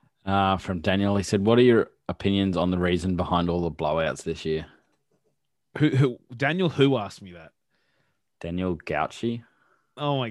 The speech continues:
Speaker 2: God. <laughs> I'm not answering it. Go. Okay.
Speaker 1: You
Speaker 2: If you
Speaker 1: did,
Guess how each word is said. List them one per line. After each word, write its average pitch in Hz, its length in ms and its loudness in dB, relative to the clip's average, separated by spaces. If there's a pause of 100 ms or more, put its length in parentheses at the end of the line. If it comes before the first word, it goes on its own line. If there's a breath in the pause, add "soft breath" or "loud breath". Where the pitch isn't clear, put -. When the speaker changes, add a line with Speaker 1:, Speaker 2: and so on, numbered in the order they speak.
(120)
Speaker 2:
God. 123 340 -2 (720)
<laughs> - 840 2
I'm 240 60 2
not 208 140 6
answering 180 380 2
it. 123 180 0
Go. 175 180 4 (400 loud breath)
Okay. 151 180 2
Speaker 1:
You 143 60 4
Speaker 2:
If 147 100 -4
you 170 120 6
Speaker 1:
did, - 200 -6